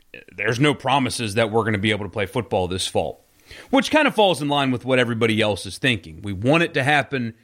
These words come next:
We've gotta find ways to make it happen, but there's no guarantee it's going to happen. A lot of things have to go right between now and then,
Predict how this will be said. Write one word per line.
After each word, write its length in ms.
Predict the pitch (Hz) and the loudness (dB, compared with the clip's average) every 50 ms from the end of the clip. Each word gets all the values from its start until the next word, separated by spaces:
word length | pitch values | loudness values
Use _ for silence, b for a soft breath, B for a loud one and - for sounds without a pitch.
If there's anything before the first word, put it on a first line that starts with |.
| b b b b b b - | b b b b b b -16
We've 180 | 95 113 110 95 | -14 -12 -4 0
gotta 200 | 135 120 117 - | 0 0 0 0
find 300 | - 143 120 110 104 101 | -2 -2 -2 -2 0 0
ways 300 | 135 147 156 151 123 - | 2 2 4 2 0 0
to 80 | - | -2
make 240 | 113 131 156 156 - | 0 2 2 0 0
it 80 | 147 123 | -2 0
happen, 540 | 127 139 135 123 - 131 127 117 110 95 | 2 2 2 0 0 -2 -4 -4 -4 -4
but 160 | 92 113 - - | -4 -4 -4 -4
there's 160 | 120 110 113 | -4 0 2
no 160 | 139 139 131 | 2 2 2
guarantee 500 | 123 139 135 127 127 113 - 135 131 120 | 2 2 2 2 0 -2 -2 -2 -2 -2
it's 140 | 107 - - | -2 -4 -4
going 300 | 127 127 120 117 110 107 | -2 -2 0 0 0 0
to 60 | 101 | 0
happen. 320 | 104 120 113 98 - 101 | 0 0 0 -2 -4 -4
A 60 | 98 101 | -2 2
lot 200 | 120 139 147 143 | 2 4 2 2
of 80 | 131 | 0
things 260 | - 139 135 120 - | 0 0 0 0 0
have 160 | 127 123 113 - | 0 0 0 -2
to 80 | 120 | -6
go 160 | 104 117 110 | -4 -2 -2
right 340 | 101 104 131 143 135 127 80 | 0 2 2 2 2 0 -4
between 320 | 101 104 - 127 123 110 104 | -8 -8 -6 -4 -2 0 0
now 240 | 113 120 123 117 | 2 2 2 2
and 160 | 110 104 110 131 | 0 2 2 4
then, 340 | 139 131 120 110 107 101 | 4 4 2 2 -2 -4